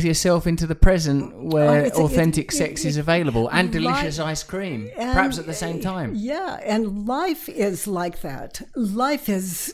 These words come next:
Speaker 2: orgasmic. It's, it's, um, it's a, it's a surprise. Life is a, a surprise, and, and when you know your own nature, you see it in everything. So there's no fear in it.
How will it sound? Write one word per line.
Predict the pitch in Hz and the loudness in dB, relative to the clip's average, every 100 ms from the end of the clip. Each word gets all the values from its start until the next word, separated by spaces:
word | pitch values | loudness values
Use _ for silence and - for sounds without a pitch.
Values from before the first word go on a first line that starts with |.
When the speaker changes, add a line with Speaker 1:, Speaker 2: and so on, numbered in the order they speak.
| 370 | -10
Speaker 2:
orgasmic. | - 190 170 151 117 - 180 82 - - | -6 -2 0 -2 -4 -6 -8 -10 -14 -10
It's, | 196 - - - | -6 -4 -4 -4
it's, | 196 - - | -8 -6 -8
um, | 170 175 160 | -4 -6 -6
it's | 180 - 180 | -8 -8 -8
a, | 170 | -6
it's | 220 - | -6 -8
a | |
surprise. | - 190 - 180 175 - 180 | -8 -8 -6 -6 -6 -8 -8
Life | 180 170 | -6 -6
is | 175 180 | -6 -8
a, | 165 - - - 180 285 | -10 -10 -12 -8 -6 -6
a | |
surprise, | 170 208 196 196 196 175 180 - | -4 -6 -6 -4 -2 -2 -4 -4
and, | 185 190 - - - - | -4 -4 -10 -18 -20 -12
and | 208 202 190 202 - | -6 0 0 0 -2
when | 208 196 | 0 2
you | 190 | 2
know | 185 180 175 180 180 - - 554 - - - | 4 4 4 2 -6 -16 -20 -20 -20 -8 0
your | 208 | 2
own | 190 180 | 4 4
nature, | 190 220 262 - 185 170 | 4 4 2 0 0 0
you | 175 185 | 0 0
see | 180 - 185 | 0 0 0
it | 175 | 2
in | 185 - - | -2 -4 2
everything. | 247 262 208 196 175 - 180 156 165 | 4 4 2 2 2 2 0 0 0
So | - 202 | 0 -2
there's | 214 214 - | 0 -2 2
no | 254 220 | 2 2
fear | - - 294 262 240 | -2 -2 0 2 0
in | 175 | -2
it. | 269 440 | -6 -10